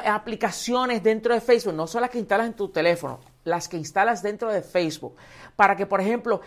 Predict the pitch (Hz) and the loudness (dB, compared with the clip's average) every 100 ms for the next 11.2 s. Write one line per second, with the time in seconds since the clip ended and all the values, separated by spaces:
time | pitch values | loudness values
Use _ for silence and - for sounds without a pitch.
0 | - 190 185 226 330 403 392 294 254 254 | -8 -8 -4 -4 -2 0 4 6 6 6
1 | 233 214 208 214 196 190 165 131 117 117 | 6 4 4 4 4 0 -2 -2 -2 -4
2 | 190 311 - _ _ - - 226 214 208 | -4 -6 -10 _ _ -20 0 6 8 8
3 | 196 220 190 208 302 359 302 302 320 277 | 4 0 2 0 0 0 4 4 2 -2
4 | - 302 302 277 254 - - 208 202 - | 0 4 4 4 0 -2 -4 0 0 0
5 | 208 202 202 196 190 202 190 180 170 - | 4 6 6 4 2 2 2 2 0 -6
6 | - 220 214 233 208 190 202 190 196 - | -8 -2 0 2 2 4 4 2 0 -2
7 | 226 240 233 247 240 196 214 214 185 165 | 0 0 -2 0 0 0 -4 -6 -2 -2
8 | - - - 202 190 208 - 320 392 370 | -2 -8 -6 -4 -2 -2 -2 0 2 4
9 | 311 277 262 247 240 208 185 175 190 202 | 6 8 6 4 2 -2 -4 -4 -4 -2
10 | 175 156 131 - - 170 151 180 208 196 | 0 2 0 -2 -8 -4 -2 -2 -2 0
11 | 180 | -2